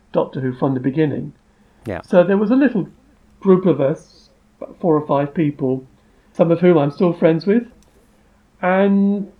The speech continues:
Speaker 1: that's how the sort of society formed from our friendship.
Speaker 2: Oh, yes, well, well, I was gonna ask you when you be-, first became aware that some of, uh, that what Keith Miller told you wasn't true, but maybe we'll, we'll come on to that a bit later on.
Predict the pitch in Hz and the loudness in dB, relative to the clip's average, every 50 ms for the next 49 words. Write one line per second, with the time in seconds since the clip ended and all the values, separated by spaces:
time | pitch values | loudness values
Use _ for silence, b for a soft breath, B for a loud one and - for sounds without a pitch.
0 | _ - 202 180 - - - - 185 202 180 175 170 180 175 - 196 180 - 190 | _ 4 4 6 4 4 -2 -4 0 2 4 4 2 0 -2 -2 -4 -2 -2 -2
1 | 165 - - _ _ _ _ _ _ _ _ _ _ _ - - - 185 - - | -4 -6 -8 _ _ _ _ _ _ _ _ _ _ _ -12 -6 -6 -4 0 2
2 | 196 165 170 165 170 190 165 156 156 - _ _ _ _ _ _ - 185 170 170 | 2 4 2 2 0 -2 -4 -4 -6 -12 _ _ _ _ _ _ 0 0 0 0
3 | 165 160 180 175 156 165 165 170 165 - - 196 185 180 - - 135 127 - - | 0 -2 -2 -2 0 0 0 0 0 0 0 0 0 0 0 -2 -4 -6 -6 -8
4 | - _ _ _ _ - 156 139 147 165 139 - - 127 117 127 131 135 151 - | -16 _ _ _ _ -10 -8 -4 -2 -2 -2 -2 -4 -8 -8 -8 -8 -8 -8 -6
5 | - 156 139 127 127 143 - 233 233 180 123 110 104 - - 117 107 107 110 107 | -4 -4 -4 -4 -6 -8 -6 -4 -2 0 0 0 -2 -4 -8 -8 -6 -4 -2 -2
6 | 104 104 95 104 92 - - 127 110 - - 101 - 113 104 104 98 117 120 113 | -2 -4 -6 -8 -6 -2 0 0 0 -2 -4 -8 -6 -6 -6 -4 -4 -4 -4 -4
7 | 92 90 87 - - - 101 92 92 85 - 98 92 87 - _ - 120 107 110 | -4 -6 -10 -10 -8 -8 -6 -6 -8 -10 -8 -10 -10 -10 -12 _ -12 -10 -8 -10
8 | 101 - - - - - - 127 104 - 117 107 98 90 - - 113 95 95 92 | -10 -12 -14 -20 -20 -10 -8 -8 -6 -6 -6 -6 -6 -6 -6 -8 -8 -8 -8 -10
9 | 95 98 85 - 87 - - - 113 85 73 73 - 95 117 143 170 160 156 147 | -12 -12 -12 -14 -14 -14 -12 -10 -10 -10 -10 -10 -10 -6 -4 -4 -4 -4 -4 -6
10 | 139 131 127 131 120 113 - 127 117 113 110 107 101 - 104 95 98 - - 113 | -8 -8 -8 -8 -8 -8 -6 -6 -6 -4 -6 -6 -8 -8 -10 -10 -10 -10 -12 -10
11 | 110 110 107 101 - 123 113 98 | -8 -8 -8 -8 -6 -8 -8 -8